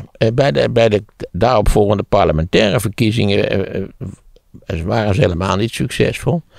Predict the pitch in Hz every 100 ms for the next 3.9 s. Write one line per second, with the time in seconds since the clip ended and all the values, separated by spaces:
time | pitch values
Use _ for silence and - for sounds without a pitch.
0 | - - - - 120 113 - 117 107 -
1 | - - 101 87 95 107 - - - -
2 | 82 87 98 95 107 - 117 - - 170
3 | 170 135 87 - 80 87 82 - 71